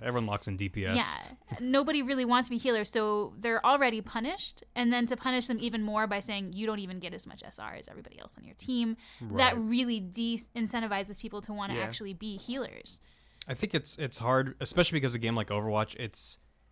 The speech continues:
Speaker 1: it's also kind of the problem with the medal system,
Speaker 2: Mm.
Speaker 1: where whenever you bring up the score screen in Overwatch, there's stats for, like, the amounts of kill assists that you've done, the amount of healing you've done, et cetera. And based on how you perform within your team, it gives you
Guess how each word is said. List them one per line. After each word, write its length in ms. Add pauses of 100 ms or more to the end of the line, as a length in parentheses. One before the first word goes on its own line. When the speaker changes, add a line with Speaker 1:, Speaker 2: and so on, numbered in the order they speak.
(280)
Speaker 1:
it's 140
also 300
kind 160
of 40
the 80
problem 180
with 100
the 40
medal 280
system, 500 (320)
Speaker 2:
Mm. 80
Speaker 1:
where 560 (240)
whenever 240
you 420
bring 140
up 80
the 80
score 260
screen 240
in 80
Overwatch, 440
there's 540 (440)
stats 480
for, 180
like, 240
the 60
amounts 300
of 380
kill 180
assists 320
that 160
you've 140
done, 380
the 80
amount 220
of 240
healing 320
you've 80
done, 160
et 80
cetera. 380 (320)
And 160
based 240
on 240
how 140
you 280
perform 380
within 260
your 120
team, 300
it 100
gives 260
you 320